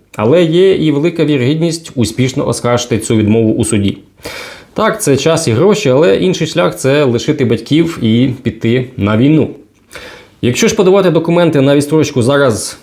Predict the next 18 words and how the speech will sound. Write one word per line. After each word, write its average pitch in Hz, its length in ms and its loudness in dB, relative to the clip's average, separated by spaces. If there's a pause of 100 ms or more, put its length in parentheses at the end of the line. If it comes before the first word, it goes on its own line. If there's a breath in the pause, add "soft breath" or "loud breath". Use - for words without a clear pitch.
(120)
гострої 117 640 0
потреби 107 400 0
немає, 196 560 2
я 147 200 2
б 127 240 -6
рекомендував 123 720 0 (160)
зачекати. 113 580 -2 (760 loud breath)
Сподіваюся, 240 640 2
що 214 180 -2
суспільний 202 460 -2
тиск 208 380 -4
сприятиме 156 560 0
тому, 170 260 2
що 143 180 0
Кабмін 139 420 2
за 123 100 0
власною 131 480 0
ініціативою 143 800 0